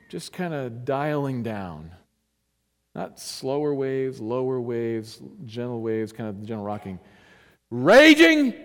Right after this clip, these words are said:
nothing. On a dime. Weird.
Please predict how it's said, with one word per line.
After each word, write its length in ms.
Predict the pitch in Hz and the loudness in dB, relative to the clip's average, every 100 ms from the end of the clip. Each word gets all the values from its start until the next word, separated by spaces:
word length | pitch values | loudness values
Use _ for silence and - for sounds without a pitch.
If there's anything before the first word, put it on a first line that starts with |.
| - - - _ | -20 -20 -20 _
nothing. 400 | - 196 - 85 82 82 _ _ _ _ _ _ _ _ _ _ _ _ _ _ _ _ _ _ _ - | -8 -8 -10 -14 -16 _ _ _ _ _ _ _ _ _ _ _ _ _ _ _ _ _ _ _ _ -16
On 120 | 127 | -10
a 40 | 117 | -6
dime. 360 | 110 87 82 85 _ _ _ _ _ _ _ _ _ - | -6 -8 -12 -20 _ _ _ _ _ _ _ _ _ -18
Weird. 520 | 98 127 120 78 | -6 -2 -2 -6